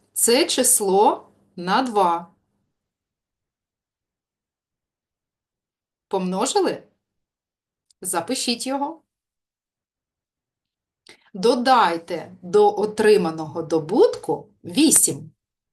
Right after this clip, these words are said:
До отриманого числа додайте вісім.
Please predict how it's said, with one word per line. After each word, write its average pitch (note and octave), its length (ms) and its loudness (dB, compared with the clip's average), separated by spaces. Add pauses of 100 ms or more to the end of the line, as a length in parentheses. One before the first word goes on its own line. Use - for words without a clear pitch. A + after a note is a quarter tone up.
(560)
До G#3 180 4
отриманого F#3+ 600 0
числа B3 500 2
додайте E3+ 680 0
вісім. F3 600 -2